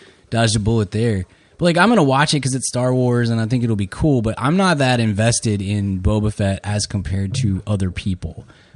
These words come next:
But once they brought him back and you start to see him actually in working, again, I think they had to do that. I think they had to make him just a total baller because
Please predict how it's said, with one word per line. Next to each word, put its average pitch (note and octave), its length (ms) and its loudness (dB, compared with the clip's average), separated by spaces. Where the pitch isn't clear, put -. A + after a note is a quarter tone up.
But B2 140 0
once D3+ 300 2
they G#3 120 4
brought D3 280 2
him C3 180 0
back B2+ 420 0
and A2+ 120 2
you A2 100 0
start B2 280 0
to A#2 80 -4
see C3 260 2
him A2 140 2
actually G#2+ 360 0
in G2 100 0
working, G#2+ 460 0
again, A#2+ 340 2
I G#2+ 80 2
think C3 180 0
they A#2 140 2
had B2 400 -2
to G#2+ 80 2
do G2 220 2
that. E2+ 140 -4
I G2 60 -2
think B2 140 -2
they A#2 100 0
had B2+ 360 -4
to B2 100 0
make G#2+ 300 0
him G2 380 0
just A#2+ 240 0
a G#2 60 2
total B2+ 640 0
baller G2+ 520 0
because F#2+ 540 -2